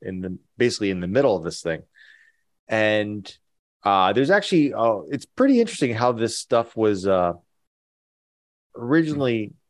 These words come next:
discovered. It was a, when, when these methane clathrates were first discovered, it was originally just thought that it was, like,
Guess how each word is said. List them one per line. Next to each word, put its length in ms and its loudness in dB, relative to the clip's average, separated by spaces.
discovered. 540 2
It 40 4
was 120 0
a, 60 4
when, 440 -2
when 340 -2
these 180 -4
methane 360 2
clathrates 580 0
were 80 -4
first 460 0
discovered, 420 0
it 40 0
was 160 -4
originally 300 2
just 200 -2
thought 220 2
that 120 4
it 80 2
was, 320 -2
like, 300 2